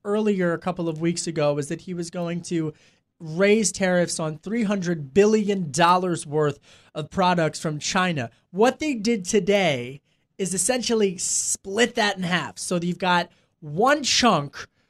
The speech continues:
of about a hundred and ten billion dollars, and that includes clothes, kitchenware, footwear. That is still going to be tariffed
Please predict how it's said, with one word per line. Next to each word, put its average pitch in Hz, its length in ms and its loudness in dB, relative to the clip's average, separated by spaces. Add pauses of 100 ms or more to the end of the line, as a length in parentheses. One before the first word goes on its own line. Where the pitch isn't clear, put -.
(220)
of 180 160 -4
about 170 520 0
a 170 60 -8
hundred 233 600 -2
and 180 180 -6
ten 202 440 -2 (260)
billion 208 440 2
dollars, 135 540 0
and 156 140 -6
that 170 160 -2
includes 170 420 -6
clothes, 196 560 2 (380)
kitchenware, 190 640 0
footwear. 175 760 0 (120)
That 214 280 0 (100)
is 202 180 -2
still 226 280 0
going 190 320 -2
to 180 120 -6
be 170 140 -6
tariffed 156 480 -4